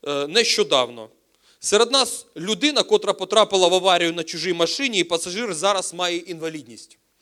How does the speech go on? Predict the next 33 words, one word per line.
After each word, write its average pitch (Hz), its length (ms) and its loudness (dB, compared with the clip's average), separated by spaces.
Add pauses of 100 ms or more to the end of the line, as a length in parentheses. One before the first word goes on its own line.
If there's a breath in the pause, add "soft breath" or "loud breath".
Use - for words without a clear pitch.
(300 loud breath)
Серед 202 380 4
нас 277 260 0
людина, 208 380 2
ко-, 196 200 2
котра 208 400 0
приймає 196 440 0
настільки 180 420 -8
сильне 180 340 -6
знеболююче, 190 680 -6 (260 loud breath)
що - 220 4
в 190 40 6
одній 190 280 0
дозі 196 340 -2
міститься 196 440 -6
знеболювання 190 760 2 (200 loud breath)
для 165 180 2
п'яти 175 400 -4
дорослих 180 400 -6
чоловіків. 151 520 -8
Серед 220 500 2
нас 240 360 0
є 208 80 4
людина, 202 360 -2
котрі 196 380 -4
з-, 147 200 -12 (300 loud breath)
зраджували 190 600 2
все 226 240 2
своє 190 220 2
життя. 160 320 -2
Серед 233 280 -2
нас 262 240 0
є 190 100 0
людина, 214 420 -2